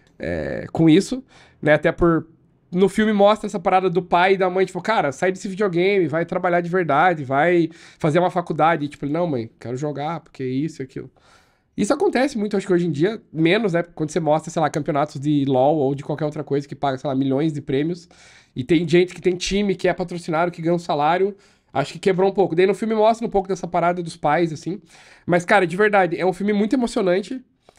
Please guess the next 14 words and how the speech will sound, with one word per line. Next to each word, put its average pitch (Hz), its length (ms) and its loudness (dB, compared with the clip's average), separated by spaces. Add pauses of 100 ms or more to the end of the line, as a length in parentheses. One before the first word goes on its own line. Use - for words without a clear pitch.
(360)
É, 127 360 2
me 160 60 2
emocionei 175 400 2
bastante 196 420 -2
no 180 80 -4
filme, 160 180 -4
assim, 165 140 -4
bem 156 440 -2
sinistro, 175 500 -4
assim. 139 220 -12
Achei 143 220 -10 (160)
até 156 140 -2
estranho, 165 400 -2
né? 190 160 -8